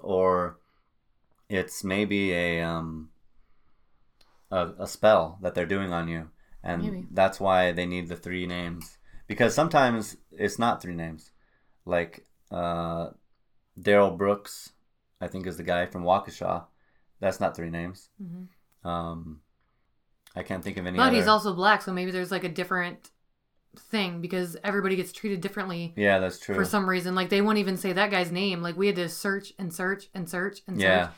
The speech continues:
Speaker 2: And there's, like, one article that had his name in it.
Speaker 1: Yeah,
Speaker 2: We're like,
Speaker 1: it was, like,
Speaker 2: and they
Speaker 1: two or
Speaker 2: wouldn't say that he
Speaker 1: two
Speaker 2: was
Speaker 1: or three days until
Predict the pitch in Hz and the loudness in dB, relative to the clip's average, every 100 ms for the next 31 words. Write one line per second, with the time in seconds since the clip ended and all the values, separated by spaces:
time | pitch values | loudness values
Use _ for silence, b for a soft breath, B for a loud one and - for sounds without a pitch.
0 | b b 202 196 190 180 170 180 208 208 | b b -2 0 0 0 0 4 6 6
1 | 208 202 202 b b b b - 202 196 | 4 2 -4 b b b b 6 6 6
2 | 196 185 175 170 175 - 202 190 170 180 | 2 0 0 2 0 4 6 6 2 0
3 | 190 180 190 117 113 120 135 127 240 240 | 0 -2 2 8 8 8 8 8 8 8
4 | 254 226 - 254 240 190 202 196 135 - | 6 4 2 4 4 4 4 8 6 6
5 | 120 104 110 113 95 90 95 92 92 87 | 4 8 8 6 0 0 2 4 2 -2